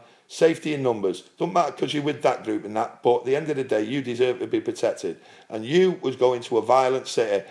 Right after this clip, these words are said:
and there was no one going to protect you, 'cause the authorities not got a clue. And that day summed up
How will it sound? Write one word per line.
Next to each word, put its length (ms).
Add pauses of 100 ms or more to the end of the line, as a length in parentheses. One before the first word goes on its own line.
(160)
and 180
there 100
was 180
no 240
one 260
going 260
to 140
protect 380
you, 180 (460)
'cause 140
the 160
authorities 800 (320)
not 380
got 180
a 40
clue. 380 (220)
And 200
that 320
day 280
summed 440
up 280